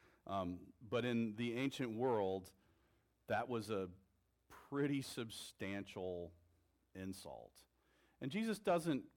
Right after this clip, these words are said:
call this woman a dog. He just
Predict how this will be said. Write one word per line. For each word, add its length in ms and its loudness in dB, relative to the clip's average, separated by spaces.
call 400 2
this 260 -2
woman 300 4
a 60 4
dog. 420 2
He 140 0
just 360 -2